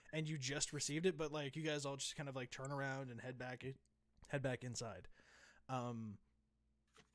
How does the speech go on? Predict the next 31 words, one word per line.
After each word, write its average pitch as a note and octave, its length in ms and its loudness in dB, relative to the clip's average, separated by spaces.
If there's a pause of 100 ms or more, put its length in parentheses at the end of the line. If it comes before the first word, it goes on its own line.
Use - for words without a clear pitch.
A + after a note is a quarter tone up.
(400)
so C#3+ 400 4
yeah, F3+ 200 2 (180)
um, B2 640 -4 (1400)
Kyle, D#3+ 480 0
since D3+ 200 -2
you D#3 80 0
were D3+ 100 0
working C#3+ 320 -2
in C#3+ 100 0
the C3+ 100 -2
office, D3 540 0
then C#3 240 -2
you, C3+ 140 -2
you C#3 180 -6
can D3 140 -4
head C3 180 -2
over C3+ 240 0
to C3+ 140 -8
the B2 40 -2
library A#2 400 -2
'cause B2 160 -4
you B2 100 0
would A#2 100 2
have A2+ 120 -4
overheard A#2 320 -4
the G#2 60 -8
same G#2+ 160 -8
conversation. - 560 -14 (1120)
Awesome. - 220 -4 (4000)
So, C#3 420 0
um, B2+ 500 -4